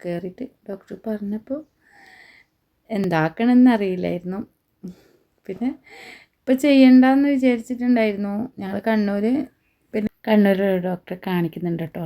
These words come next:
തളിപ്പറമ്പിലാണ് കണ്ണൂർ പോയിട്ട് ചെയ്യാനൊക്കെ പറഞ്ഞതായിരുന്നു. അതിപ്പോൾ രണ്ടുമൂന്ന് പ്രാവശ്യമായി ട്ടോ ക്ലീൻ ചെയ്യുന്നത്. പിന്നെ വീണ്ടും വീണ്ടും വരുന്നത്. അപ്പോൾ അത് ഫുള്ളായി ചെയ്യണം എന്ന് തന്നെ പറഞ്ഞിട്ടുണ്ടായിരുന്നു ഇവിടുന്ന് കണ്ണൂർ ഡോക്ടർ. അപ്പം അതെന്തായാലും ചെയ്യേണ്ടത് തന്നെയാണ്. ഇപ്പം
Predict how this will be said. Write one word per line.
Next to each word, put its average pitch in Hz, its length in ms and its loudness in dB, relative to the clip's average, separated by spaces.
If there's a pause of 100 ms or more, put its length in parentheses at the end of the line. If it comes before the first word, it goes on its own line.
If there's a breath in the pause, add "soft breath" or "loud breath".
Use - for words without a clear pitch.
(100)
തളിപ്പറമ്പിലാണ് 165 800 -6
കണ്ണൂർ 165 340 -6
പോയിട്ട് 180 220 -6 (100)
ചെയ്യാനൊക്കെ 175 500 -4
പറഞ്ഞതായിരുന്നു. 180 640 -4 (800 loud breath)
അതിപ്പോൾ 269 380 0 (180)
രണ്ടുമൂന്ന് 247 360 4
പ്രാവശ്യമായി 262 480 0
ട്ടോ 196 40 0 (100)
ക്ലീൻ 190 200 -4 (120)
ചെയ്യുന്നത്. 190 360 -4 (240)
പിന്നെ 185 220 -4 (100)
വീണ്ടും 185 340 -2 (100)
വീണ്ടും 185 280 -4
വരുന്നത്. 170 420 -4 (540 loud breath)
അപ്പോൾ 185 200 -8
അത് 190 100 -8 (160)
ഫുള്ളായി - 280 -6 (120)
ചെയ്യണം 214 300 2
എന്ന് 226 100 0
തന്നെ 247 120 2 (120)
പറഞ്ഞിട്ടുണ്ടായിരുന്നു 208 600 -6
ഇവിടുന്ന് 180 280 -6
കണ്ണൂർ 180 260 -2 (160)
ഡോക്ടർ. 185 300 -10 (760 loud breath)
അപ്പം - 260 -6 (600)
അതെന്തായാലും 190 540 2
ചെയ്യേണ്ടത് 254 420 4
തന്നെയാണ്. 226 320 0 (100)
ഇപ്പം 185 180 -10